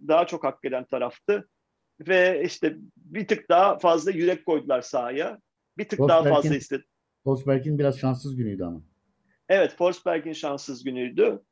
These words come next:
Speaker 1: Yani baktığın zaman tabii diğer
Speaker 2: Yani
Speaker 1: maçlardan
Speaker 2: toplam altı direkten dönen top var. Yani her iki takıma da ait. Yani bu aslında o puslu şeyde dediğim gibi gördüklerinde
Speaker 1: Evet.
Speaker 2: vurmuşlar yani.
Speaker 1: Evet,
Speaker 2: Ve
Speaker 1: çok
Speaker 2: de
Speaker 1: güzel şutlar çıktı.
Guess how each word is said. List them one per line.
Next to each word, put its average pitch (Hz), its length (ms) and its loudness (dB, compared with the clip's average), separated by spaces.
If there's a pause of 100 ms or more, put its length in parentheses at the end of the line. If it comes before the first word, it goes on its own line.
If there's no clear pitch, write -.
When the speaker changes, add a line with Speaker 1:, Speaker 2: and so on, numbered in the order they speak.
(500)
Speaker 1:
Yani 240 380 2
baktığın 233 400 -2
zaman 208 300 -4
tabii 202 260 -4
diğer 202 180 6
Speaker 2:
Yani 131 100 4
Speaker 1:
maçlardan 156 480 2
Speaker 2:
toplam 175 380 0
altı 147 280 0
direkten 147 460 0
dönen 147 280 0
top 147 240 -4
var. - 280 -14 (1160)
Yani 117 220 -2
her 147 120 0
iki 143 160 -6
takıma 107 360 -6
da 90 200 -8
ait. 117 440 -6 (560)
Yani 170 340 -6
bu 139 200 -8
aslında 180 400 -2
o 185 180 -2
puslu 175 300 -6
şeyde 151 320 -2
dediğim 175 300 0
gibi 196 360 -2 (440)
gördüklerinde 165 640 2
Speaker 1:
Evet. 220 100 -2
Speaker 2:
vurmuşlar 208 480 0
yani. 92 320 -4 (280)
Speaker 1:
Evet, 170 180 4
Speaker 2:
Ve - 40 -10
Speaker 1:
çok 127 140 6
Speaker 2:
de 220 40 6
Speaker 1:
güzel 190 240 4
şutlar 170 360 -2
çıktı. - 260 -20